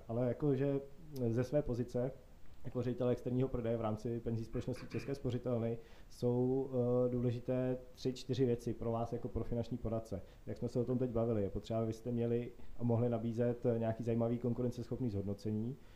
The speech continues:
potřebujete mít nějaký jako systémy, jak, eh, s tím klientem pracovat, ale nejenom tomu tu smlouvu sjednat, ale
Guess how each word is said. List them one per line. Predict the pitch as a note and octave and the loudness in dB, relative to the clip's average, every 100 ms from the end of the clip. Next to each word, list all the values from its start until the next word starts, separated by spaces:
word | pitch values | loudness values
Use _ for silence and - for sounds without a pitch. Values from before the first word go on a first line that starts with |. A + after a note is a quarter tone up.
| - | -8
potřebujete | A#2 - B2 A#2+ | -6 0 0 2
mít | B2 B2 B2+ | 2 0 0
nějaký | A2+ A2+ | 0 0
jako | B2 C3+ | -2 -2
systémy, | - A2+ B2+ A#2 A#2+ B2 - - - - | -4 -4 0 2 2 0 -2 -10 -8 -4
jak, | A#2 B2 A#2+ C3+ | 0 0 2 4
eh, | A#2+ A#2+ G#2+ | 6 4 2
s | |
tím | - B2+ | -2 0
klientem | B2 A#2+ C3 | 0 0 0
pracovat, | B2 - A#2 A2+ A2+ | 0 -2 0 0 0
ale | A#2+ | 0
nejenom | A#2+ C3+ B2+ | 2 4 2
tomu | B2 A#2 | 2 -2
tu | A#2+ | -4
smlouvu | - A#2 B2 | -2 0 0
sjednat, | B2 A2 G#2+ A2+ - | 0 0 0 0 -2
ale | B2+ B2 | -2 -2